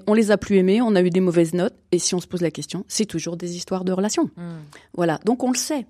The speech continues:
Speaker 1: Or, pour le moment, moi, je suis une ex-enseignante, je sais qu'on n'a pas été formé à ça. Moi, tout ce que j'ai découvert, je suis allée me former moi-même. Et je me disais, mais pourquoi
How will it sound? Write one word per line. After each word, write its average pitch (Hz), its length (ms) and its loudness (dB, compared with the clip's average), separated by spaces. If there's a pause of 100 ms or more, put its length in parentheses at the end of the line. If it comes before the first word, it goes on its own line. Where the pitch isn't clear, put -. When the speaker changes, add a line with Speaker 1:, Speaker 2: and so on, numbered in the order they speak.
(600)
Speaker 1:
Or, 277 220 2
pour 214 160 0
le 214 80 4
moment, 208 340 4
moi, 208 180 -2
je 208 60 -4
suis - 140 -8
une 180 140 -2
ex-enseignante, 190 580 -4
je 185 140 -6
sais 240 180 -8
qu'on 220 140 -8
n'a 156 140 -4
pas 233 180 -6
été 220 200 -8
formé 196 300 -8
à 196 60 -6
ça. 285 260 -8
Moi, 180 140 -4
tout 339 180 -6
ce - 140 -10
que 254 100 -4
j'ai 196 100 -4
découvert, 185 380 -4
je - 60 -4
suis - 120 -6
allée 190 120 -2
me 196 40 -4
former 220 380 -4 (220)
moi-même. 247 400 2
Et - 20 -2
je 170 80 -2
me 180 60 -4
disais, 175 140 -2
mais 170 120 -6
pourquoi 403 480 -4